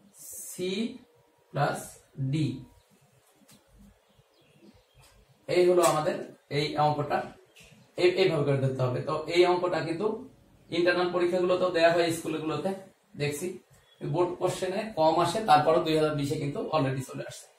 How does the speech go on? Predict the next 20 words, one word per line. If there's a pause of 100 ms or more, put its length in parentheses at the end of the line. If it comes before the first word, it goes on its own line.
(840)
আচ্ছা,
তাহলে
এখানে (180)
এটাতে (120)
ঘাত (140)
বড়
হওয়ার
কারণে (100)
এই
রুল, (1080)
আর (260)
ঘাত (100)
সমান
হলে (460)
শুধুমাত্র
আমরা
শুরুতে (140)
একটা
প্রতীক
বসাবো,